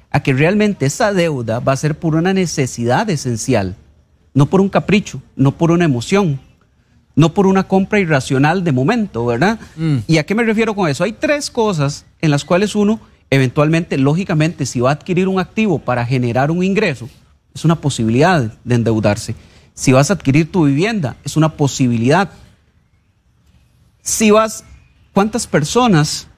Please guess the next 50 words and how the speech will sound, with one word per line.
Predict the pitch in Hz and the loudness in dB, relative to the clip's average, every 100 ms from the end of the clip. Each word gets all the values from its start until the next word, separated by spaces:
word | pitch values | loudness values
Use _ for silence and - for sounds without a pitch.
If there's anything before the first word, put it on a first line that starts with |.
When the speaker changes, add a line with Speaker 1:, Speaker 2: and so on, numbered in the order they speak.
| _ _ | _ _
Speaker 1:
han | 156 | 0
tenido | 156 202 208 | 2 2 2
que | 208 180 | 0 -2
trabajar | 143 120 120 156 | 0 0 0 0
y | 202 | 0
estudiar? | 190 - 139 196 151 - - | -4 -2 0 2 -2 -6 -6
Y | 156 | -2
para | 139 127 | 0 -2
estudiar | - 131 131 156 | -2 -2 0 0
se | 190 | -2
han | 185 | -4
tenido | 190 175 202 196 | 0 0 0 -2
que | 170 214 | -4 -4
endeudar. | - 143 135 220 262 | -2 -2 0 -2 -2
Las, | 156 139 - - | -2 -4 -4 -6
las | 175 180 | 0 0
famosas | 175 170 214 262 | 0 -2 -2 0
letras | 220 220 226 233 | 0 0 -2 -4
de | 170 | -4
cambio | 233 240 190 | -2 0 0
que | 147 | -2
se | 127 131 | -4 -2
firman | 156 190 | -2 -2
en | 220 | -2
la | |
Speaker 2:
Claro. | 214 | -2
Speaker 1:
universidad, | 170 135 123 185 294 - | 0 -2 -2 -4 -4 -6
esa | 233 359 | -6 -4
es | 349 | -2
una | 214 | -2
deuda. | 135 220 233 123 - - _ - - - - | 0 -2 -2 -8 -10 -20 _ -20 -20 -10 -2
Pero | 180 | 0
estás | 165 208 262 | 0 -2 -2
apostando | - 156 - - 285 233 185 226 - | 0 0 0 0 2 2 2 0 -4
a | 135 | 0
una | 147 247 | 2 2
deuda | 247 240 151 | 2 2 2
de | 120 | 0
corto | - 147 160 | 0 -2 -2
plazo | 220 285 180 247 | -2 0 0 -2
para | 208 170 | -2 0
mejorar | 143 139 131 139 | 0 0 0 -2
tu | - | -2
nivel | 202 156 151 | 0 0 0
de | 180 | 0
ingreso | 170 170 180 190 | 0 0 -2 -2
en | 131 | -2
el | |
largo | 127 123 120 | 0 -2 -4
plazo. | - 110 107 110 | -2 -2 -2 -10